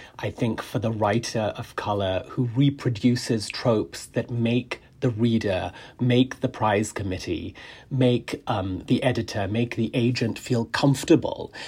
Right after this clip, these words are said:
that reinforce the value system that they already have. And, and, and, and it feels really that it's, it's, it's, it's very challenging to write against those tropes, to write,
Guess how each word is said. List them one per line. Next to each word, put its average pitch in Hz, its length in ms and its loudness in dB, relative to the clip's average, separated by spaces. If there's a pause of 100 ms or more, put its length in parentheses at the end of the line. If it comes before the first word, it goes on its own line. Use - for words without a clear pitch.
that 127 180 0
reinforce 135 800 6
the - 140 -2
value 110 360 2
system 107 440 -4
that 98 160 -4
they 101 100 -2
already 98 460 -2
have. - 560 -4
And, 127 240 0 (340)
and, 123 300 4
and, 117 420 0 (140)
and 135 120 2
it 127 120 2
feels 147 440 4
really 123 280 6
that 117 160 0
it's, - 240 -4 (120)
it's, - 440 -6 (240)
it's, - 320 -8
it's 139 120 -4
very 156 200 10
challenging 123 960 4 (460)
to 139 120 2
write 117 380 4
against 135 480 2
those 85 280 -2
tropes, - 460 -8
to - 140 -2
write, 113 520 0